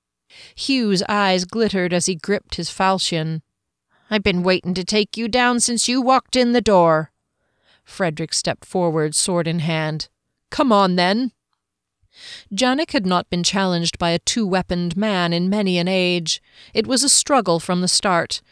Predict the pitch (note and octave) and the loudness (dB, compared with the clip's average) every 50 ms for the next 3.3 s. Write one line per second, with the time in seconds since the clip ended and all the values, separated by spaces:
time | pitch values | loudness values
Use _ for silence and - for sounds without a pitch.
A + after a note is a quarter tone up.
0 | - - - - - - - F#3+ A#3 B3+ B3+ B3 C#4+ C#4 C#4+ C4 - - - - | -20 -20 -20 -20 -16 -8 0 2 2 2 2 2 0 0 2 0 0 -2 -2 -2
1 | C4 B3+ A3 - - B3+ A#3+ G#3 F#3+ F#3 F3+ - - B3 A#3+ G#3+ F#3 F3+ E3+ E3+ | -2 0 0 0 0 0 2 2 0 0 -2 -4 -4 -2 -2 0 0 0 -2 0
2 | F3+ F3+ F3 F3 - - A#3+ B3+ A#3+ G3+ F#3 F3+ F3 E3+ E3 E3 E3 F3 E3+ E3+ | 0 -2 -2 -2 -4 -4 -2 -2 0 0 0 0 0 0 0 0 -2 -2 0 0
3 | E3+ E3+ E3+ E3 - - | -2 -2 -4 -4 -4 -6